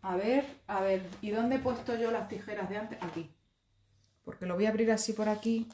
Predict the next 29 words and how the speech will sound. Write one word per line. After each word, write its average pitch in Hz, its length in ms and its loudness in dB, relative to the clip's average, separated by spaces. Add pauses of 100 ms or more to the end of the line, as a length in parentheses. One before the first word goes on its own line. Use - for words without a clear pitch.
(300)
y 190 60 -4
s-, - 400 -10
luego 202 320 0
le 196 100 0
pongo 202 240 -2
yo 196 140 0
aquí 196 180 -4
un 180 100 0
celito 196 540 0
estupendo 196 680 0 (180)
y 170 140 -6
lo 165 100 -4
puedo 165 240 -4
volver 165 260 -4
a 156 40 0
guardar 151 420 -4
donde 151 240 -8
venía. 185 340 2 (680)
Porque - 200 -8
estos 208 220 -2
son 208 160 2
de 208 80 4
los 202 100 0
que 185 140 -8
se - 160 -4
abren 185 240 0
súper 165 260 -6
fatal. 151 340 -8 (2000)
Ay. 165 240 -6